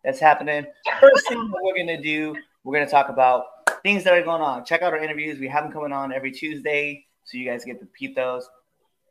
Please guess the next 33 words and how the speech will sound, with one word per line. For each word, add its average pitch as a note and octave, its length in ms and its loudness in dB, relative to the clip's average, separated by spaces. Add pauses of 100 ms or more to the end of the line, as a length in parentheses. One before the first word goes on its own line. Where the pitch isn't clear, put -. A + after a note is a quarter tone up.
(180)
Hang D3 280 -6
out D3+ 180 -2
with D3+ 140 -6
us. - 60 -18
Check G#3+ 100 -8
out G#3 100 -4
our F#3 100 -4
stuff. D#3 280 -2
Also, D3+ 320 -2
leave D3 300 -10
comments D#3+ 360 -10
and C#3 80 -16
stuff D3 180 -8
like D3 200 -4
that. D3+ 160 -4
If B2 40 -10
you B2 60 -12
guys B2+ 240 -6
don't C3+ 200 -6
know, C3+ 160 -4
you C#3 80 -10
guys A#2 200 -8
can A2+ 140 -18
follow G#2+ 420 -4
all F3+ 180 2
of E3 80 -4
our D#3+ 100 -4
stuff F3 240 -12 (100)
right E3+ 240 -6
here C3 360 -8 (380)
on A#2 380 -6
the A2+ 60 -16
bottom. F3+ 380 2